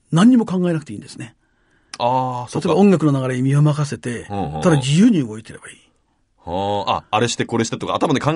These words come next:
Speaker 2: なくても。
Speaker 1: そうですね。
Speaker 2: うん、いい。
Speaker 1: で、喜びって漢字は、
Speaker 2: うん。
Speaker 1: 右側の字は、
Speaker 2: うん。
Speaker 1: 兄の上にちょんちょん、ちょんちょんがついてます。
Speaker 2: はい、そうですね。
Speaker 1: これはあの、実は、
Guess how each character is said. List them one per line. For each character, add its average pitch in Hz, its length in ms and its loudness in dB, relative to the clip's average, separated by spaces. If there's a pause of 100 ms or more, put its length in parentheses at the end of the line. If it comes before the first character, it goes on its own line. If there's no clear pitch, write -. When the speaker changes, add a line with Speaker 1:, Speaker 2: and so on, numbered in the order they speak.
Speaker 2:
な 110 80 0
く - 80 -10
て - 0 -
も。 - 60 -6
Speaker 1:
そ 165 60 4
う - 20 2
で 117 60 -4
す 113 100 -14
ね。 113 180 -12
Speaker 2:
う 98 60 -14
ん、 82 200 -14
い 120 60 -2
い。 - 180 -4 (500)
Speaker 1:
で、 165 80 -4
喜 254 280 4
び 359 120 -4
っ - 20 -20
て - 200 -6
漢 123 200 -4
字 117 160 -6
は、 131 260 -6
Speaker 2:
う 151 40 -12
ん。 - 240 -14 (160)
Speaker 1:
右 156 240 4
側 151 200 4
の 143 140 2
字 131 120 -2
は、 120 300 -6
Speaker 2:
う 76 60 -12
ん。 - 140 -10 (440)
Speaker 1:
兄 254 200 6
の 156 80 6
上 117 160 -6
に 113 60 -10
ち 170 100 -4
ょ - 20 2
ん 165 60 -4
ち - 60 -8
ょ - 40 -4
ん、 - 20 -14
ち - 120 -4
ょ - 20 2
ん 165 60 0
ち 190 80 -2
ょ - 20 2
ん 156 40 0
が 117 80 -4
つ 120 100 -10
い - 20 -12
て - 80 -18
ま - 100 -18
す。 - 80 -20
Speaker 2:
は 71 240 -4
い、 - 40 -
そ - 120 -16
う - 40 -16
で - 60 -20
す - 100 -18
ね。 - 80 -16 (440)
Speaker 1:
こ 185 120 0
れ 185 60 4
は 190 100 2
あ 175 40 0
の、 170 60 -2
実 156 260 -6
は、 147 200 0